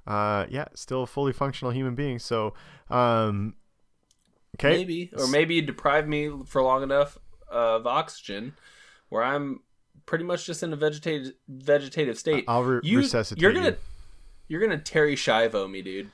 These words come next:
Speaker 2: How do you do that? How do you resuscitate
Speaker 1: Y-
Speaker 2: a, a veg-, a person in a vegetative state?
Speaker 1: You just smack 'em on the back of the head. I've seen it on YouTube. <laughs> Those are my favorite videos to watch.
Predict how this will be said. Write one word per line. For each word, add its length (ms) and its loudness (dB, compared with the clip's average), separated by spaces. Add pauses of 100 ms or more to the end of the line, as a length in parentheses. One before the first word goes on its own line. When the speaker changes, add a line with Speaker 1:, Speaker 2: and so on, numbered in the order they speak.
Speaker 2:
How 120 0
do 80 -4
you 60 -6
do 160 0
that? 240 -2
How 120 0
do 60 -8
you 120 -8
resuscitate 760 -4
Speaker 1:
Y- 180 -10
Speaker 2:
a, 440 -2
a 40 -2
veg-, 220 0 (200)
a 60 -14
person 380 -4
in 60 -4
a 40 -6
vegetative 520 -4
state? 240 -10 (140)
Speaker 1:
You 120 -4
just 240 -4
smack 380 0
'em 60 0
on 60 0
the 80 -2
back 220 0
of 60 -2
the 60 -2
head. 180 0
I've 100 -6
seen 220 -4
it 100 -4
on 320 -2 (160)
YouTube. 400 -6 (600)
<laughs> 80 -2 (2250)
Those 200 6
are 60 6
my 160 6
favorite 420 6
videos 400 0
to 100 2
watch. 420 0